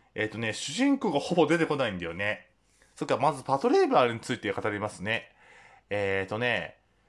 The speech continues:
まあ、テレビ版かな？オーブイエーから入ったのかな？で、この前も言ったけど、グリフォンってキャラがすごい好きやね。キャラじゃないか。ロボットね。ロボッ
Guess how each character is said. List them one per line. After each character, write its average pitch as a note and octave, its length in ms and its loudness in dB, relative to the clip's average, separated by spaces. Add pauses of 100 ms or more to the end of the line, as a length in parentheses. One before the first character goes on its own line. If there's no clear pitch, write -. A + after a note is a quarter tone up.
(200)
ま D#3+ 420 4
あ、 - 20 -20 (1300)
テ G#2+ 140 -8
レ A2+ 160 0
ビ E3 100 -6
版 B3 220 2
か A#3+ 100 -2
な？ F#3 100 4
オ C#3+ 280 2
ー - 20 -8
ブ B3+ 140 2
イ C4 80 4
エ C4+ 80 4
ー A#3+ 40 -2
か D3+ 100 -2
ら A#2 80 -2
入 C3 80 0
っ - 60 -2
た G#2 100 -4
の F2+ 60 -6
か F2+ 120 -6
な？ F#2+ 320 0 (1900)
で、 A#2+ 80 -4
こ A#2+ 100 -6
の A#2 140 -2
前 F3 220 4
も A3+ 80 0
言 A3 80 0
っ - 20 -12
た A#3+ 140 0
け F#3+ 100 0
ど、 D3+ 160 2
グ D#3+ 140 -4
リ C4 120 6
フ G#3 120 2
ォ C3+ 80 0
ン - 20 -4
っ A2 40 -10
て G#2+ 100 -4
キ - 80 -2
ャ - 20 2
ラ G#2 80 2
が F2 140 -4
す - 120 -10
ご A2 140 0
い G#2 40 2
好 G2 60 -10 (140)
き - 80 -10
や G2 100 -6
ね。 F#2+ 240 -6
キ - 80 -6
ャ G3+ 40 6
ラ G#3+ 100 4
じ C#3+ 80 -4
ゃ - 20 -2
な A2 80 0
い F#2 120 -6
か。 F2 340 -4
ロ C3+ 100 0
ボ D#3+ 120 0
ッ - 80 -10
ト - 100 -12
ね。 F#2+ 300 -4 (560)
ロ F3+ 140 2
ボ C4 140 6
ッ - 20 -6